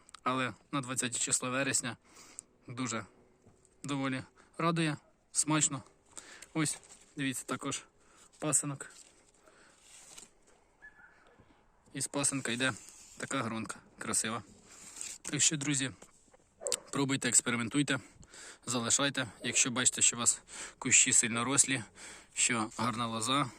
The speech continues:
так що можна отримати, буває, і пасинковий врожай.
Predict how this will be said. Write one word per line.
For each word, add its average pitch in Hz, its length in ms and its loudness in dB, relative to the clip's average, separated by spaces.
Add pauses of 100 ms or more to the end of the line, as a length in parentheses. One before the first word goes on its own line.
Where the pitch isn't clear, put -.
(480)
так 120 140 -4
що 131 160 0
можна 123 280 0
отримати, 123 440 -2
буває, 113 440 2 (300)
і 123 80 -2
пасинковий 127 540 2
врожай. 107 460 -2